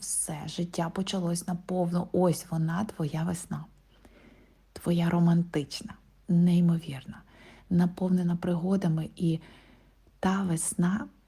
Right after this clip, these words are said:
до якої життя готувало тебе все життя. Все життя готувало тебе до цієї весни. Кожна обставина, кожна твоя сльозинка,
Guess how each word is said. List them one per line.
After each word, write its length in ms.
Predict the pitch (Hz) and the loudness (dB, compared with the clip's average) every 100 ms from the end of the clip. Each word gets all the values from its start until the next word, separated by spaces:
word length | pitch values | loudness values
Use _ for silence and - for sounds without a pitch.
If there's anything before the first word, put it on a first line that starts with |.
| _ _ _ _ _ _ _ _ _ _ _ _ - | _ _ _ _ _ _ _ _ _ _ _ _ 0
до 80 | |
якої 480 | 175 175 175 185 202 | 2 2 0 0 2
життя 340 | 208 208 - 170 | 2 -2 -2 -4
готувало 720 | 175 175 175 170 165 175 180 | -4 -4 -4 -4 -4 -2 -4
тебе 340 | 175 170 156 | -6 -8 -10
все 460 | - - - 165 175 | -8 -4 -2 0 0
життя. 560 | 170 170 - - 143 151 - _ _ _ _ _ _ _ _ _ _ - _ _ - | -2 -6 -8 -8 -8 -10 -16 _ _ _ _ _ _ _ _ _ _ -20 _ _ -10
Все 440 | - - 190 202 | -6 -2 0 0
життя 500 | 196 175 - 170 180 | 0 -4 -4 -4 -4
готувало 720 | 185 175 175 170 165 170 185 | -4 -6 -6 -6 -6 -4 -4
тебе 360 | 180 - 170 175 | -6 -8 -6 -4
до 140 | 175 | -4
цієї 520 | 175 - 170 165 170 175 | -4 -8 -6 -4 -2 -2
весни. 560 | 165 165 - 160 156 - _ | -4 -8 -8 -8 -8 -12 _
Кожна 560 | - 190 196 196 180 | -2 2 2 0 -4
обставина, 640 | 180 - - 160 147 - - - - | -6 -8 -8 -8 -6 -12 -16 -16 -4
кожна 460 | 214 220 214 190 | 2 2 2 0
твоя 500 | 170 - 175 175 180 | -2 -4 -2 0 -2
сльозинка, 920 | 175 - 202 196 196 170 165 - 175 | -6 -6 -6 -6 -4 -2 -2 -4 -10